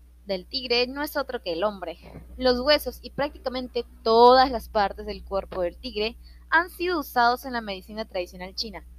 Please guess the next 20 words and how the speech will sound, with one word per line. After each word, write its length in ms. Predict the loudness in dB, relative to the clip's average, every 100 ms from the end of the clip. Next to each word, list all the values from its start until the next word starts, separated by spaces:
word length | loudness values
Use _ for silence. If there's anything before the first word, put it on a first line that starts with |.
| -20 -10
cuando 260 | -4 -2 -2
no 100 | -2
los 160 | -4 -4
chinos 320 | -6 -8 -10
y 60 |
sus 180 | -14 -6
cosas 240 | -4 -4 -4
raras, 380 | -4 -4 -6
¿no? 200 | -8 -8 -8 -20 -20 -20 -20 -20 -20 -20 -20 -20 -20 -10 0
Pero, 500 | 4 6 6 4 -2 _ _ _ _
supuestamente, 760 | -20 -14 -12 -12 -12 -10 -6 -4 -2 -4
<laughs> 180 | -6 -2
en 100 | 0
la 80 |
actualidad 580 | -2 -2 -4 0 2 0
esta 200 | -4 -8
práctica 420 | -4 -4 -4 -6 -6
ha 60 |
sido 220 | -6 -8
prohibida, 500 | -4 -4 -4 -4 -6